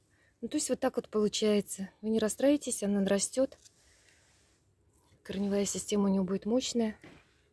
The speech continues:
И всё будет с ней хорошо. Ну, то есть вот так вот получается. Сейчас я здесь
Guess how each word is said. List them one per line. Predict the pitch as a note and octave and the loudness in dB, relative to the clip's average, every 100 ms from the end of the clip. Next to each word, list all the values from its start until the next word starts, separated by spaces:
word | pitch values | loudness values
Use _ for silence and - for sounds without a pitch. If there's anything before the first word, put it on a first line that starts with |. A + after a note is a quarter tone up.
| _ _ _ _ _ _ _ _ _ _ _ _ _ _ - _ | _ _ _ _ _ _ _ _ _ _ _ _ _ _ -20 _
И | - | -20
всё | - G#3 | -16 -8
будет | G3 G#3 | -6 -6
с | - | -8
ней | G3+ | -10
хорошо. | - G#3+ - - F#3 - _ - | -8 -10 -8 -4 -6 -6 _ -14
Ну, | |
то | A#3 | -2
есть | D#4 | 0
вот | C#4+ | 0
так | - - | 0 -2
вот | B3 | -4
получается. | - G3+ - A3+ A#3 - | -2 -2 2 2 2 -2
Сейчас | F#3 G3 G#3+ | -4 -2 -2
я | |
здесь | G3 G#3 | 2 0